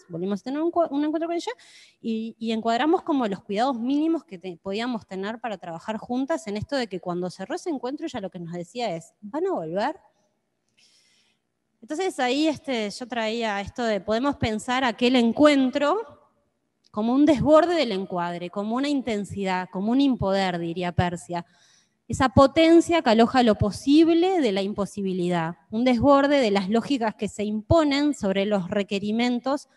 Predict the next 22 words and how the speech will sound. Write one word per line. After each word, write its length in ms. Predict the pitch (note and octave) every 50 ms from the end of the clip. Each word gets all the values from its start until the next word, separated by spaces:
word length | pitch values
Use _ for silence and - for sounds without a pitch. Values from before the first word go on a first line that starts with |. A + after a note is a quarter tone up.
| _ _ _ _ _ _ -
para 160 | G#3 G3 G3
el 100 | F#3+ F#3+
encuentro, 760 | G3 F#3+ F#3+ - - A3 A3 A3 A3 G#3+ A3 A3+ A3+ - - _
para 180 | - G#3+ G3 G3
el 100 | F#3+ F#3
encuentro 440 | F#3 F#3 G3+ A3+ A#3 A3+ A3+ G3 F3+
clínico. 560 | G3 G3 G3 F#3+ F3+ E3 E3 - - E3+ F3 _ _ _ _ _ _ _ _ _ _ _ -
Un 120 | A#3 B3
pedido, 720 | - A3+ G3 F#3+ F#3+ A3 B3 C4 C4 A#3+ G3 F3 F3 - _ _ -
el 180 | F3+ F3+ G3
lujo 360 | A3 A#3+ D#4 D#4+ - - A3+ F#3
de 100 | F#3+ G#3
una 100 | A3 G#3
demanda, 640 | F3+ F3+ G3 A3 B3 B3+ B3 B3 A3+ G3+ F#3+ - _ _ _ -
¿no? 260 | G#3+ C4 C#4 C4+ -
¿Cómo, 400 | - A#3+ - - - C4+ C4 -
cómo, 560 | - - C#4+ C#4 D4 C#4+ C4+ A#3 G#3 G3+ G3
cómo 280 | _ - C4 C#4 C#4+ -
poder 380 | - G#3 G#3 G#3 G#3+ A#3 A#3 A3
generar 520 | - - G#3 F#3+ F#3+ F#3 G3+ F#3+ F#3 F3+
una 220 | F3 F3+ F3+ F3+
demanda 600 | F3 F3 F#3 G3 G3 G#3+ A3 A3+ A3+ B3 C4 D4